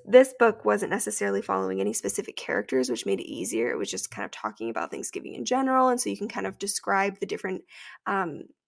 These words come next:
scenes and stuff that go along with Thanksgiving without have to necessarily, you know, have the same character in every single page of the book doing different things, 'cause that's gonna be the biggest challenge, um, with working with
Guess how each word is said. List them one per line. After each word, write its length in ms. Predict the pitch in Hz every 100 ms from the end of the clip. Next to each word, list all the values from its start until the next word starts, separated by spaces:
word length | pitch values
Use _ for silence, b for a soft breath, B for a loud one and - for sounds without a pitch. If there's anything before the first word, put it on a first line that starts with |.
| - -
scenes 640 | - - 277 277 277 269 -
and 140 | 226
stuff 200 | 214 214
that 140 | 202 185
go 280 | 220 208 -
along 340 | 180 233 311
with 120 | 294
Thanksgiving 440 | 269 254 - 226 220
without 260 | 214 233
have 120 | 214 202
to 60 | 202
necessarily, 840 | 202 - 214 202 196 196 190 190 B B B
you 120 | 208
know, 120 | 190 190
have 240 | 185 214
the 80 | 190
same 300 | - 131 92
character 340 | - 98 -
in 80 | 113
every 220 | - 104
single 560 | 104 101 - 80 78 - -
page 220 | - -
of 60 | -
the 60 |
book 280 | - 73 -
doing 200 | 110 110
different 280 | 110 - -
things, 340 | - - - -
'cause 120 | 214
that's 200 | 220 240
gonna 180 | - 196
be 160 | 196 185
the 100 | 180
biggest 480 | - 202 - -
challenge, 640 | - - 233 233 226 220 - B B B B -
um, 280 | 190 185 -
with 260 | 190 185 220
working 480 | 185 - 185 180
with 220 | - 175